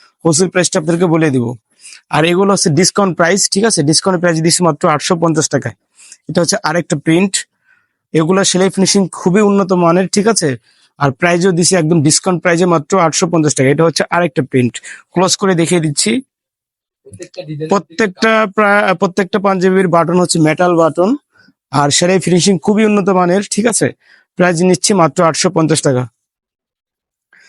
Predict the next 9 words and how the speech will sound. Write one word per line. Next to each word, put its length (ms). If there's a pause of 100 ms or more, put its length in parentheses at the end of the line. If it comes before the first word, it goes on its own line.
(360)
আরেকটা 260
কালারে 240
চলে 180
যাচ্ছি, 320 (440)
এটা 140
হচ্ছে 340 (760)
আরেকটা 460
কালার 300
প্রিন্ট। 380